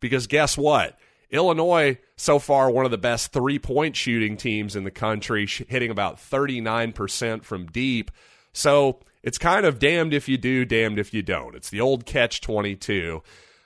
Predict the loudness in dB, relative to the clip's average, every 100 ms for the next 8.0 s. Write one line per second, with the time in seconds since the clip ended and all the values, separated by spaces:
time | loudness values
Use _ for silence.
0 | _ _ -2 2 4 4 2 -4 _ -6
1 | 0 4 6 6 6 4 2 -2 -2 2
2 | 4 4 4 2 0 -4 -6 -6 -6 -6
3 | -6 -12 -18 _ _ -12 -2 4 4 4
4 | 4 4 4 2 2 2 2 0 0 -4
5 | 0 2 2 0 -6 -14 _ -6 -2 0
6 | 0 4 4 4 2 2 2 -2 _ -8
7 | 2 6 6 4 4 4 4 4 2 0